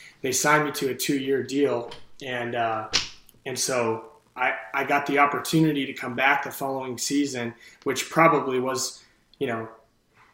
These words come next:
one of the best seasons of my career because I got to play some offense. So it, it was, it was great. And, you know, coming back that season, um,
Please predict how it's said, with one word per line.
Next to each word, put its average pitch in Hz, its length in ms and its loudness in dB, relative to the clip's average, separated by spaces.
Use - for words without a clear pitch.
one 147 180 0
of 139 60 0
the 131 60 -2
best 139 240 0
seasons 135 260 -2
of 123 80 -4
my 131 160 2
career 131 680 0
because 127 260 -4
I 127 80 2
got 123 200 -2
to 123 140 -6
play 123 240 -4
some 117 180 -4
offense. 117 500 0
So 156 340 -2
it, 151 100 -2
it 165 60 6
was, 165 340 4
it 165 40 2
was 156 160 2
great. 147 400 4
And, 123 280 -8
you 131 100 -14
know, 120 80 -10
coming 147 320 -6
back 135 280 2
that 127 180 -6
season, 139 480 -4
um, 110 640 -6